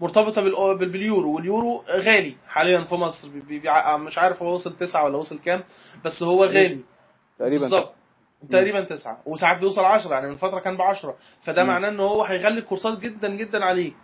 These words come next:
Speaker 1: يعني في لحظة من اللحظات إحنا كنا بنقارن بين أسعار، آه، جوتا، آه، في، في، في مصر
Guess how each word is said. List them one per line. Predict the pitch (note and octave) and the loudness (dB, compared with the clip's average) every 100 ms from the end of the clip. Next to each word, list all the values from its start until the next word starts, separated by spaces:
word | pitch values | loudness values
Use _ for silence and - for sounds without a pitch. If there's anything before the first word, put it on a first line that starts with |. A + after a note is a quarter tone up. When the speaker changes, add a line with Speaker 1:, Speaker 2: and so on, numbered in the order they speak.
| _ _ _ | _ _ _
Speaker 1:
يعني | - D#3+ D#3 E3 | -6 2 2 2
في | D#3+ | 0
لحظة | F3+ G#3 G#3+ | 0 2 -2
من | G3+ | 0
اللحظات | F#3+ F3 E3+ G#3 G3 | 0 0 0 -2 -4
إحنا | F3 | -6
كنا | F3 G#3 G#3 | -4 -2 -2
بنقارن | F#3 F#3 G#3+ G3 F#3+ - - - | -2 -2 0 0 -6 -14 -20 -10
بين | D#3+ D#3+ | -4 -2
أسعار، | D#3+ F3+ A3 G#3+ F#3+ | 0 6 6 4 2
آه، | F3+ F3 E3+ E3 | 4 4 0 -2
جوتا، | E3 G3 A3+ A3+ F#3+ | -2 0 0 4 6
آه، | F#3 F3+ E3 E3+ E3+ E3 E3 E3 D#3+ | 6 4 0 -4 -4 -6 -6 -6 -8
في، | - E3+ | -10 -12
في، | D#3+ E3+ E3 | -10 -12 -6
في | F3 | -2
مصر | F3 A#3+ - | 6 4 4